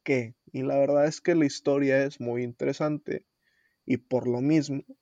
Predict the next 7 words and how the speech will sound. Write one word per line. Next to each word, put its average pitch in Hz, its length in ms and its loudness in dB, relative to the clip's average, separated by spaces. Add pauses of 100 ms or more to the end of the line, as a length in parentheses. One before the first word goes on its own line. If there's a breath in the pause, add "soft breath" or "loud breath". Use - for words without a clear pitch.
(140)
la 127 240 -6
quise 131 460 -4
traer 120 600 -4
aquí 127 640 -6 (160)
a 135 400 -8 (100)
Triple 123 460 -6
C, 120 420 -8